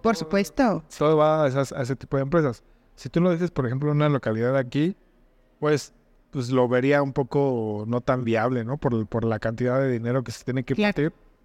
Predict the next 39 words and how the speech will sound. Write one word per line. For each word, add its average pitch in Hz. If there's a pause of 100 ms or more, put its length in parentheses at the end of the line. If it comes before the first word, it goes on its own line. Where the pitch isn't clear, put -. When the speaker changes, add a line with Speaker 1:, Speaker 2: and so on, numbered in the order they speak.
(420)
Speaker 2:
Pero, 143
por 135
ejemplo, 139 (680)
digamos 143
que 143
en 131
una 143
tienda 131 (800)
de 123
conveniencia 139
que 127
está 131
a -
nivel 131
Speaker 1:
Retail. 208
Speaker 2:
de 123
retail 135
que 139
está 131
a -
nivel 135
nacional 127 (480)
y 123
que -
hay 143
muchas 147
por, 117
por 110
ciertas 131
zonas, 147
yo 127
creo 131
que -
ahí 127
sí 123
lo 120
vería 107
muy 117
viable. 110